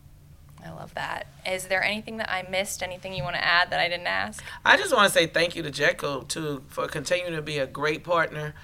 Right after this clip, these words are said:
Speaker 2: that we could pick up the phone, get information that we need, that you all are always inclusive of Delgado,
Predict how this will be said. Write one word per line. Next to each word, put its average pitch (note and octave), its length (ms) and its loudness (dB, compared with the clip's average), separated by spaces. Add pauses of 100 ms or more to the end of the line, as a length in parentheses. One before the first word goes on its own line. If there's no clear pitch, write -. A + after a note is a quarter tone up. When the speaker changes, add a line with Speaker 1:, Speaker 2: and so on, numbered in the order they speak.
(240)
Speaker 2:
that - 80 0
we D#3+ 120 -2
could D3+ 140 -6
pick E3 180 -2
up D3 100 -6
the D#3 100 -6
phone, D3 560 -2
get D3+ 220 -4
information C#3+ 600 -4
that C3+ 180 -6
we C#3 100 -8
need, C#3 480 -8
that C3+ 220 -6
you D3+ 100 -2
all C#3+ 180 0
are - 140 -2
always C#3+ 360 0
inclusive D#3 520 -8
of C#3+ 140 -8
Delgado, C3 680 -2